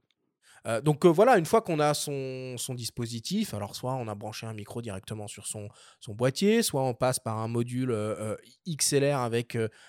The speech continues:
avec des micros externes, il y a quand même un certain nombre de réglages auxquels il faut être attentif, euh, au moment de, de l'enregistrement, et notamment, euh, ce fameux truc qui est, euh, le gain,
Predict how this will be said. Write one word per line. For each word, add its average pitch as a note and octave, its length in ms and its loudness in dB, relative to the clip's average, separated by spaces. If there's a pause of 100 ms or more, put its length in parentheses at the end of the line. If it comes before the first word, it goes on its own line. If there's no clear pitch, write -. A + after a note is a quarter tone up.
(140)
avec A#2+ 260 0
des A#2+ 140 0
micros A#2+ 320 -2
externes, G#3+ 340 2
il F3 40 2
y - 20 4
a B2 60 2
quand G3 120 0
même A#3+ 160 4
un E3 80 4
certain D#3+ 320 0
nombre F#3+ 180 0
de C#3+ 80 2
réglages D3 420 2
auxquels D#3+ 220 -2
il C3 60 -6
faut B2+ 140 -4
être B2+ 160 -4
attentif, C#3 640 -2 (280)
euh, A2 220 0
au C3+ 80 0
moment D3 480 2
de, A#2+ 320 -2
de A#2 140 -2
l'enregistrement, A#2 760 0
et D3 120 2
notamment, E3+ 640 4 (380)
euh, A2+ 140 -2
ce - 120 -4
fameux C#3 380 0
truc D4 320 2
qui D3+ 240 -4
est, C4+ 240 -2
euh, A#2+ 100 0 (100)
le B2+ 220 2
gain, G3+ 400 6